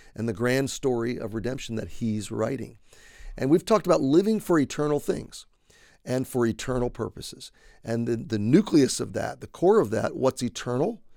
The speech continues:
uh, are the souls of people. So as you love people well, invest into people well, develop people, and win people, point people to Jesus, you are living in alignment with eternal values and eternal purposes. So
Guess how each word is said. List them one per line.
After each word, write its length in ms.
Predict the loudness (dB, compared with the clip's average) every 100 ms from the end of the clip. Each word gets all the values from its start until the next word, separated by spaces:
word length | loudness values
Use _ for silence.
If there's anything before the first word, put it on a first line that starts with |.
| -20 _ _ -20
uh, 240 | -16 -10 -8
are 140 | -6
the 100 | -6
souls 460 | -6 -2 0 0 -2
of 160 | -6 -8
people. 400 | -10 -10 -16 -20 -20 -16 -16 -14
So 220 | -2 0
as 300 | 2 0 0
you 100 | 0
love 380 | 2 4 2 0
people 340 | -6 0 0
well, 320 | 2 2 0 -2
invest 480 | -4 0 0 0
into 160 | -6 -6
people 320 | -6 -6 -8
well, 220 | -8 -8
develop 420 | -8 0 2 2 0
people, 320 | -4 -4 -6 -10 -14
and 180 | -6 0
win 220 | 2 2
people, 400 | 0 -8 -8 -14 -16 _ _ -2
point 300 | 2 2 2
people 320 | -6 -4 -6
to 160 | -6
Jesus, 600 | -6 -2 -2 -2 -6 -6 -14 -18 -20 -14
you 280 | -4 -2 2
are 280 | 2 2 -2 _ _ -2
living 380 | 2 2 2
in 200 | -2 -4 -4
alignment 580 | -4 -2 0 0 -2 -2
with 260 | -4 -4
eternal 440 | -6 -8 -4 -2 0
values 540 | -2 -4 -6 -8 -12 -8
and 120 | -8
eternal 480 | -6 -4 0 0 -2 -12 -14
purposes. 640 | -6 -4 -4 -8 -8 -12 -16 -20 -20 -6
So 340 | 6 8 8